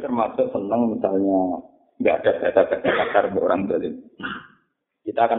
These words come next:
masih ingat dulu era Harmoko itu misalnya wanita W T S dianggap wanita apa? Harapan. Supaya tidak menaruh perasaan W T S. Sehingga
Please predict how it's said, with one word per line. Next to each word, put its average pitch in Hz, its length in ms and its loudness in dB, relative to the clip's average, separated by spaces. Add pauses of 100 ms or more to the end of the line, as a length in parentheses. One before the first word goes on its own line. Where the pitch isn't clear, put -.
masih 101 240 0
ingat 95 160 4
dulu 98 160 -6
era 101 240 2
Harmoko 95 480 0
itu 113 160 0
misalnya 95 320 0
wanita 90 560 2
W 90 100 -2
T - 140 -2
S - 160 0
dianggap 92 240 0
wanita 90 400 -2
apa? 90 180 -2 (140)
Harapan. 95 420 2 (300)
Supaya 98 320 0
tidak 107 320 -4
menaruh 107 320 2
perasaan - 640 -2 (400)
W 107 80 4
T - 160 2
S. - 120 -10 (360)
Sehingga 120 320 0